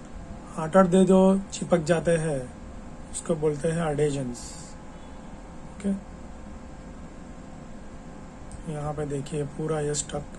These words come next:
यहाँ पे हो गया है, सब आर्टर दे ऐसे stick गए, stuck हो गए। और यहाँ से ये भी पूरा fat जो है वो बाहर नाभि में जा रहा है, इसके हिसाब से protrusion हुआ है ये भी। और ये bowel stuck है, mainly तो ये है adhesions।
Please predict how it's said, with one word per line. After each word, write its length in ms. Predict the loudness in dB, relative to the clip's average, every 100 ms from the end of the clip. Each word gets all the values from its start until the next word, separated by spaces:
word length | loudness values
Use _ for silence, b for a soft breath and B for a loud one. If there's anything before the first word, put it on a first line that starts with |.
| -10 -6
यहाँ 200 | -6 -4 -4
पे 60 |
हो 160 | -4 -4
गया 180 | -4 -6
है, 140 | -10 -14 -14 -16 -14 -16 -14 -14 -14 -8 -4
सब 140 | 0
आर्टर 260 | 0 0 2
दे 80 |
ऐसे 260 | 2 2 0 -2 -8 -10
stick 320 | 0 0 4
गए, 260 | 4 2 0
stuck 340 | 0 2 2 2
हो 100 | 2
गए। 240 | 0 -2 -8 -14 -14 -14 -14 -14 -14 -14 -8
और 80 | -4
यहाँ 260 | -2 0 2
से 140 | 4
ये 180 | 4 6
भी 100 | 6 6
पूरा 320 | 8 8 8
fat 340 | 4 6 6 8
जो 140 | 8
है 200 | 8 8 4 B B B 0
वो 80 | 6
बाहर 280 | 8 8 8
नाभि 360 | 6 4 4
में 380 | 6 6 4 2
जा 160 | 2 2
रहा 120 | 2
है, 80 | -4 -10 -14 -14 -14 -14 -14 -14 -14
इसके 200 | -8 -4
हिसाब 240 | -2 -2 -2
से 280 | 0 0 0
protrusion 480 | 0 0 2 2 0
हुआ 220 | 0 0 0
है 100 | 0
ये 80 | 0
भी। 160 | 0 -2
और 180 | -2 -2
ये 100 | 0
bowel 320 | 2 2 2
stuck 340 | 0 0 0 0
है, 100 | -2 B B B 0
mainly 320 | 2 4 4 6
तो 80 |
ये 160 | 6 6
है 180 | 4 4
adhesions। 500 | 2 2 0 0